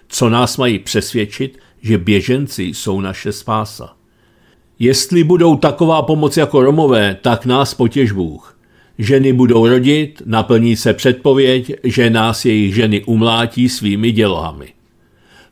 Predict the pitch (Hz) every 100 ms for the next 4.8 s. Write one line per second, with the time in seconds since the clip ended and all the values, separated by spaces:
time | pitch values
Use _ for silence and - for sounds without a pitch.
0 | - 120 110 123 139 151 147 135 117 117
1 | 107 92 110 110 113 - - 139 - 113
2 | 120 110 - 135 139 135 135 135 - 143
3 | 139 - 127 113 101 110 113 113 113 110
4 | - 104 98 95 117 - 131 131